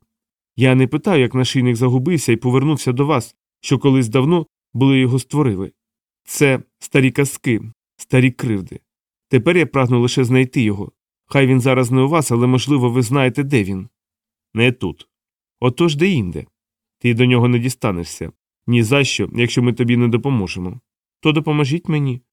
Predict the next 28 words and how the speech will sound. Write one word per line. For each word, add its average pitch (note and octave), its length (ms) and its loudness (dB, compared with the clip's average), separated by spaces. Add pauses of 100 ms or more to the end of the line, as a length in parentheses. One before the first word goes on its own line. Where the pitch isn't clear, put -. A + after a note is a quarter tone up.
(240)
Прошу F#3 280 0
цього, A#2+ 300 2
як A#2 160 -2
ваша C3+ 200 -2
гостя. C#3 460 -6 (480)
Сказано, G#2 580 -2 (260)
Ангіар A#2 520 2
беруть, A#2 420 0 (420)
Фія A#2 340 2
дають, A#2+ 440 -2 (360)
Гдеміар A2+ 500 2
дають A#2+ 340 0
і B2+ 60 0
беруть. G2 400 -4 (280)
Якщо A#2+ 420 2
ми A#2+ 180 2
це A#2 180 -2
зробимо A#2 460 2
для A2 160 0
тебе, F#2+ 300 -4 (260)
що - 240 -2
ти D3 160 -2
нам G2+ 200 0
даси? - 380 -8 (500)
Свою G3 280 0
вдячність F3+ 580 -2
владарі C3+ 420 2
ночі. A#2 340 -4